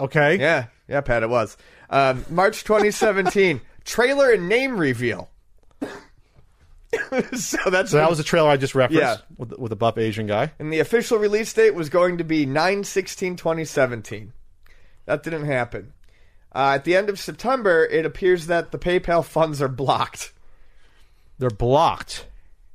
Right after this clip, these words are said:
Speaker 2: And then they start, and, and so it's not mentioned entirely here, but then they start talking about how they're gonna be using a custom chip, and they need a custom chip. And,
Speaker 1: Okay.
Speaker 2: uh, in October twenty eighteen, uh,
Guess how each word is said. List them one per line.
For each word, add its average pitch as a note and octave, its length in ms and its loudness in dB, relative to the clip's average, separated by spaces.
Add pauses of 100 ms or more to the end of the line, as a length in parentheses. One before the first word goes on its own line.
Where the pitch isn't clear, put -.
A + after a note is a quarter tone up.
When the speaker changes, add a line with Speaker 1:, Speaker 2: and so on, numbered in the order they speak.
(400)
Speaker 2:
And E3+ 140 0
then E3 320 0
they D#3+ 140 0
start, E3+ 340 0
and, D#3+ 160 -4
and D3+ 240 -2
so D#3 200 2
it's D3 160 -2
not F#3 160 0
mentioned E3 360 -4
entirely C3+ 400 -2
here, C3 160 0
but B2+ 140 -8
then E3 120 -4
they G3 100 -2
start G3 240 -2
talking D3+ 340 0
about C#3 200 -2
how C3+ 140 -2
they're C3+ 140 -2
gonna B2+ 180 -4
be A#2+ 100 -8
using A#2 300 -10
a G2+ 60 -14
custom A2 420 -8
chip, - 320 -12
and G#2 100 -16
they G2 100 -16
need G#2 160 -14
a G#2 40 -14
custom G#2 420 -20
chip. - 220 -18 (760)
And, C3 360 0
Speaker 1:
Okay. D#3 420 4
Speaker 2:
uh, - 360 -8
in C#3+ 340 2 (100)
October E3 520 0
twenty D#3+ 340 -4
eighteen, F#3+ 560 -2 (540)
uh, B2+ 240 -2